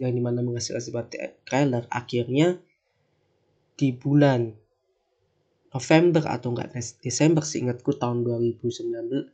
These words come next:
dua ribu delapan belas, aku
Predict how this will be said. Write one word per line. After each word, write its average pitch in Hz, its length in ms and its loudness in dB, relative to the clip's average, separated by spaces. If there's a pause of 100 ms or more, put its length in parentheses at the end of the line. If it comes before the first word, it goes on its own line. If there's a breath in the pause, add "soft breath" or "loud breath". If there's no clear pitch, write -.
(320)
dua 135 160 -2
ribu 123 200 -4
delapan 120 240 -2
belas, 135 300 4 (1500)
aku - 140 -6